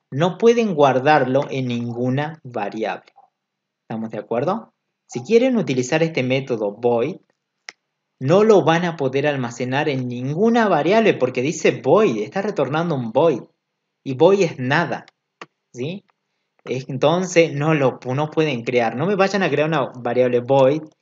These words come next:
que se llame resultado, por ejemplo. ¿Sí? No va. Entonces, ¿cómo hago para llamarla? Y directamente con el nombre, escribí en la línea así tal cual, vacía, mostrar,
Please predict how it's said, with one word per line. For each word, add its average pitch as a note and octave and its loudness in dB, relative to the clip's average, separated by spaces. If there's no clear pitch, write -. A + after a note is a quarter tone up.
que A2 -12
se A#2 -14
llame A2+ -4
resultado, A2 -4
por - -18
ejemplo. - -20
¿Sí? - -6
No C#3 0
va. - -6
Entonces, C4 0
¿cómo C4 0
hago G#3+ 2
para E3+ 0
llamarla? A#2+ -6
Y F#3 -4
directamente C4+ -2
con G3+ 0
el G3 0
nombre, B3 -2
escribí G3 -2
en A#3+ 0
la D#3+ 2
línea G3 -2
así F#3 -8
tal E3+ -2
cual, E3 0
vacía, B2 -8
mostrar, A3+ -2